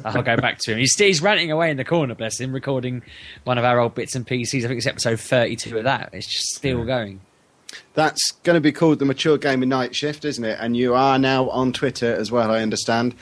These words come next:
Speaker 2: Yeah.
Speaker 3: at M G P Night Shift. So
Speaker 2: That's
Speaker 3: get them
Speaker 2: correct.
Speaker 3: followed. I've got a little campaign in my head where I would like them to have more followers than Bits and Pieces before they launch.
Speaker 2: <laughs>
Speaker 3: And they're already very close.
Speaker 2: How many have they got on Bits and P Cs?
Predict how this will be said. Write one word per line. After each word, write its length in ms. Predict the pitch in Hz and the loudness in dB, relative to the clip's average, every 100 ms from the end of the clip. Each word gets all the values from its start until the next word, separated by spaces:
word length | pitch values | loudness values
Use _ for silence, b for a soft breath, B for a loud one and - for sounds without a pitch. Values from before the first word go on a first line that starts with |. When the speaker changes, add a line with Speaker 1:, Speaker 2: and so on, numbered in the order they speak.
| B - | B 0
Speaker 2:
Yeah. 180 | 131 - | 0 2
Speaker 3:
at 60 | 113 | 4
M 240 | 131 127 | 6 4
G 240 | - 131 | 2 -8
P 380 | 123 - 127 123 | -4 4 6 6
Night 320 | 120 127 123 - | 6 4 2 0
Shift. 580 | - 143 - - - - b b b - | 4 4 2 -6 -10 -12 b b b -14
So 160 | - | -4
Speaker 2:
That's 120 | 101 120 | 0 0
Speaker 3:
get 100 | - | 4
them 80 | 120 | 6
Speaker 2:
correct. 300 | 175 - - | 6 2 -6
Speaker 3:
followed. 180 | 90 87 _ b b - | -10 -10 _ b b 2
I've 240 | 127 123 | 2 4
got 300 | 135 113 90 | 4 4 4
a 60 | 95 | 0
little 400 | 117 107 110 110 | 0 0 -2 -2
campaign 540 | 107 120 107 117 107 | -4 -2 0 0 0
in 80 | 104 | 0
my 160 | 104 98 | 0 0
head 360 | 95 95 90 - b b b b - | 0 0 0 -6 b b b b -2
where 360 | 98 98 95 - | 2 4 2 2
I 100 | 104 | 2
would 160 | 101 92 | 2 2
like 200 | 98 98 | 2 0
them 160 | 98 | -2
to 80 | 92 | -2
have 100 | 98 | -2
more 160 | 104 92 | -2 0
followers 340 | 104 98 98 | 0 2 0
than 100 | 98 | -4
Bits 200 | 101 - | -4 -6
and 100 | 98 | -6
Pieces 400 | 104 92 92 92 | -4 -4 -4 -6
before 280 | 101 - 107 | -4 0 2
they 100 | 107 | 4
launch. 480 | 123 117 104 - - - | 4 4 4 0 0 0
Speaker 2:
<laughs> 160 | - - | 0 0
Speaker 3:
And 160 | 170 | 4
they're 260 | 165 160 - | 6 6 4
already 560 | - 180 185 180 156 156 | 4 6 6 4 2 0
very 340 | 170 156 147 | 0 0 0
close. 880 | 151 - 220 - - 147 - 160 - 147 - 214 | -6 -6 -4 -4 -2 -4 -2 -2 -2 -4 -6 0
Speaker 2:
How 100 | 302 | 6
many 140 | 330 | 6
have 100 | 339 | 6
they 140 | 269 | 4
got 220 | 196 196 131 | 4 4 4
on 100 | 131 | 2
Bits 220 | 151 - | 0 0
and 100 | 151 | 0
P 160 | 151 139 | 4 4
Cs? 380 | 143 101 95 | 2 0 -4